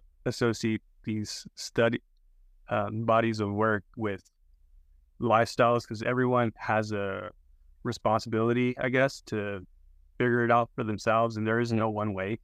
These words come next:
I guess. But if you start to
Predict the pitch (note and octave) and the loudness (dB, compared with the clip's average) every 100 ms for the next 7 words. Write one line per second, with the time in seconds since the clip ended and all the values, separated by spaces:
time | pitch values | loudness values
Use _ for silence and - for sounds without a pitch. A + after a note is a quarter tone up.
0 | - A#2+ B2+ - - - - - - - | -2 2 0 -2 -18 -20 -20 -20 -16 -6
1 | B2 C3+ A#2 - - - - _ _ _ | 2 2 2 -2 -12 -20 -20 _ _ _
2 | _ _ _ _ _ C3+ A#2+ C3+ - D3+ | _ _ _ _ _ -8 -4 -4 0 0
3 | D3+ - D3 C#3 B2+ | 0 0 -2 -2 -4